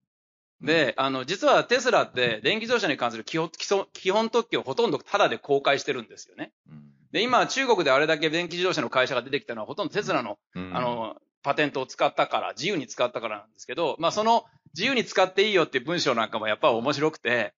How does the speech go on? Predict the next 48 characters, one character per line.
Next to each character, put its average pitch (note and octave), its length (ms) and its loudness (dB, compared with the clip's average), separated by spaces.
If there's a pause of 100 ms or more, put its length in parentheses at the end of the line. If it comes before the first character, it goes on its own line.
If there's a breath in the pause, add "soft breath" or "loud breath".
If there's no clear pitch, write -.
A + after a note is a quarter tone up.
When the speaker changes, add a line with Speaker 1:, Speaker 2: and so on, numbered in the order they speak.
(400)
Speaker 1:
そ B2+ 100 -6
の A#2 160 -4
グ F3 160 2
ッ G#3+ 200 -4
ド B3+ 220 4
ウ - 40 0
ィ A3+ 120 2
ル。 B2 180 -8 (180)
Speaker 2:
う G2+ 40 -18
ん。 F2 220 -20 (560)
Speaker 1:
世 C4+ 180 2
界 A#3+ 240 4
の F3 140 2
た F3+ 160 2
め B3 160 2
に G3 300 2
な F#3 140 4
る G#3 140 8
方 F#3+ 300 4
法 G3 180 6
に A3 140 2
使 - 280 2
う G#3 60 6
の G3+ 140 4
で E3+ 60 6
あ D#3+ 60 8
れ E3 120 4
ば、 F3+ 240 6
特 E3+ 240 2
許 F#3+ 120 4
料 C3 120 4
を A#2+ 40 0
取 B2+ 140 0
り C3 60 -6
ま C3 80 -4
せ C#3 80 -4
ん - 20 -4
っ - 20 -6
て A2 60 -8
書 G#2 80 -2
い G2+ 60 -12
て - 80 -10
あ - 20 -10
る G#2+ 60 -20
ん - 20 -20
で - 60 -20
す - 80 -20
よ。 - 80 -20